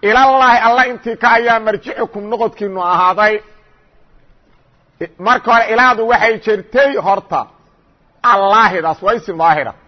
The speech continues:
Ayadoo damiir jarayda marka. Ilayhi alla intii ka ah ayaa marjicukum noqodkiinu ahaaday jamiican dhammaan xalatiin. Haddana ilaadii damiirkaasay jirtay. Ilayhi damiiray jirtay.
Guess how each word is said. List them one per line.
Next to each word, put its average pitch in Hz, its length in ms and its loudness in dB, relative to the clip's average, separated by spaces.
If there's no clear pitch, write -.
Ayadoo 262 340 2
damiir 226 300 -2
jarayda 196 360 -2
marka. 165 220 -10
Ilayhi 226 720 0
alla 240 300 2
intii 220 340 -10
ka 214 240 2
ah 135 80 -2
ayaa 226 280 0
marjicukum 208 600 -8
noqodkiinu 202 460 -8
ahaaday 165 260 -2
jamiican 190 400 -6
dhammaan 175 240 -6
xalatiin. 147 460 -4
Haddana 220 400 -2
ilaadii 233 420 -2
damiirkaasay 196 640 -4
jirtay. 139 340 -14
Ilayhi 170 440 -6
damiiray 196 420 2
jirtay. - 260 -16